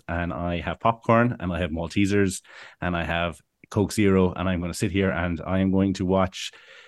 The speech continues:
uh, or I'm going to say goodbye to my favorite Star Trek, uh, the Star Trek Next Generation family. You know, I'm, I'm taking it that this is their last, uh, this is their swan song. Um, and I,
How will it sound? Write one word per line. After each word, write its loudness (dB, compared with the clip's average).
uh, 2
or -2
I'm 0
going 2
to -8
say 2
goodbye 4
to 0
my 2
favorite 0
Star 0
Trek, -6
uh, -2
the -6
Star -4
Trek -6
Next -6
Generation -4
family. -4
You -4
know, 0
I'm, -2
I'm -2
taking 2
it 0
that -4
this -6
is -6
their -2
last, -4
uh, -4
this -8
is -10
their -2
swan -4
song. -4
Um, 0
and 0
I, -6